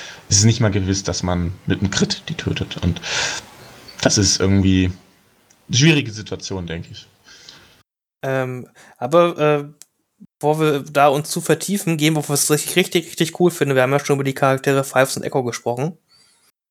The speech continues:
Speaker 2: Und ich finde, das sind richtig geile, schwere Waffen, weil es halt Charaktere sind und Charaktere, die halt irgendwie auch so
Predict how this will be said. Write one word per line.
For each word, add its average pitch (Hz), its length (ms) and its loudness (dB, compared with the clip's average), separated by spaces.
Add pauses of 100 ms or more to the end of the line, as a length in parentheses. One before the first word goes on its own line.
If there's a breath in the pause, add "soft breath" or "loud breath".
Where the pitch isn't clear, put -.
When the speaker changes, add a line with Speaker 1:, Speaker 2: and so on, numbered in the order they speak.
(120)
Speaker 2:
Und 131 160 -2
ich 131 100 -2
finde, 139 320 0
das 151 200 2
sind 151 220 -2
richtig 165 460 -2
geile, 151 340 4
schwere 147 440 0
Waffen, 143 320 -2
weil 127 240 2
es - 320 -2 (560 soft breath)
halt 131 380 0 (320)
Charaktere 156 640 2
sind 151 260 0
und 139 240 -8 (560)
Charaktere, 160 580 0
die 160 160 2
halt 151 100 2
irgendwie 151 340 -2
auch 147 120 0
so - 160 -10